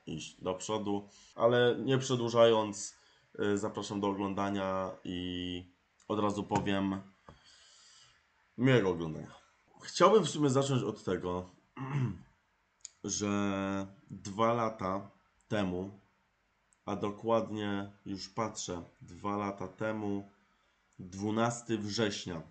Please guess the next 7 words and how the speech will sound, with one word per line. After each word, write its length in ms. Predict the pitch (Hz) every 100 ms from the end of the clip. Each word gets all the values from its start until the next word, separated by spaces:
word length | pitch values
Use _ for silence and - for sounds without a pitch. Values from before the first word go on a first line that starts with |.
| _
to 140 | 92
był, 360 | 85 92 104 110 - _ _ _ -
e, 220 | 95 95
ostatni 480 | 101 - 117 117 117
odcinek. 800 | 104 - - 135 113 101 101 - -
Spytacie 460 | - - 131 131 120
się, 340 | 123 110 107